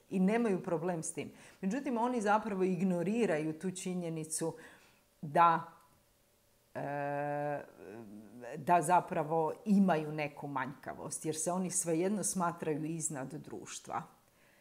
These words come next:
E, međutim, psihopati imaju jednu slabost, a to je da oni su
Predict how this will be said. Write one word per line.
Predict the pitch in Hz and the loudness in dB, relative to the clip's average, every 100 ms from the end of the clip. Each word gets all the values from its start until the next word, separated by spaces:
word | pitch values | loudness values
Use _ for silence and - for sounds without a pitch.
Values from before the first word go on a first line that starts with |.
| _ _ _ _ _ - | _ _ _ _ _ -12
E, | - 156 160 | -6 -4 -4
međutim, | 180 180 233 339 330 233 | -4 -4 -4 -2 -2 0
psihopati | - 202 233 220 294 - 339 262 | -2 0 -2 4 6 6 4 -2
imaju | 285 359 320 190 160 160 208 247 - - _ _ | 0 2 4 4 4 0 0 -2 -8 -20 _ _
jednu | 185 170 220 220 190 170 147 | -6 2 4 4 0 -2 -2
slabost, | - 160 147 135 151 196 - - - - _ _ _ _ _ _ _ - - - | -2 0 -2 -2 -2 -2 -4 -6 -10 -20 _ _ _ _ _ _ _ -20 -14 -8
a | 151 | -8
to | - 220 233 | -6 -2 0
je | 240 180 | 2 2
da | 147 147 214 233 233 - - - _ _ _ _ _ _ _ _ _ _ _ _ | 2 4 8 8 6 0 -16 -20 _ _ _ _ _ _ _ _ _ _ _ _
oni | 165 240 269 226 | -2 2 2 2
su | - - - - - 254 269 | 2 2 2 2 2 0 0